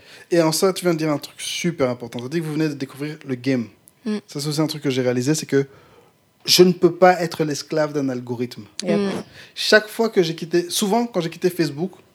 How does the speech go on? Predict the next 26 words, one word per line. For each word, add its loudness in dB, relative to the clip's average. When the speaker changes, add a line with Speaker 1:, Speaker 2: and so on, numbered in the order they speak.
Speaker 1:
ou 2
même 6
quand 2
j'ai -2
quitté -6
Instagram -2
la 0
première, -2
je -14
pense -14
aussi -8
la -2
deuxième -8
fois, -10
je -10
crois, -10
Instagram, -6
c'est -14
même -10
peut-être -12
la -18
quatrième -10
fois -14
que -16
je -14
quitte, -10